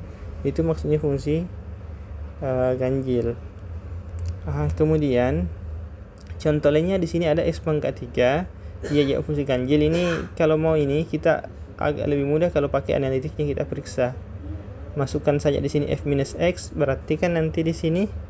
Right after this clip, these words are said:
F minus X kan nanti sama dengan minus X pangkat tiga sama dengan minus X pangkat tiga. Nah, itu sama dengan minus dari F X.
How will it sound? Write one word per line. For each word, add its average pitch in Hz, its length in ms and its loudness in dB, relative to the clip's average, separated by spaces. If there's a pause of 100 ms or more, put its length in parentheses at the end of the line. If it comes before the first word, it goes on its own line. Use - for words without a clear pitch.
(1120)
F 147 240 4
minus 143 440 0
X 165 240 -2
kan 175 200 -2
nanti 151 320 2
sama 156 280 2
dengan 160 440 0 (340)
minus 143 480 0
X 160 240 -2
pangkat 147 560 -2
tiga 143 480 2 (560)
sama 131 320 0
dengan 151 320 4
minus 143 640 0 (340)
X 156 300 -2
pangkat 135 480 -4
tiga. 151 420 2 (920)
Nah, 131 160 2
itu 170 240 0
sama 165 320 2
dengan 175 420 2 (160)
minus 156 460 2
dari 151 480 2 (320)
F - 160 -10
X. - 480 -2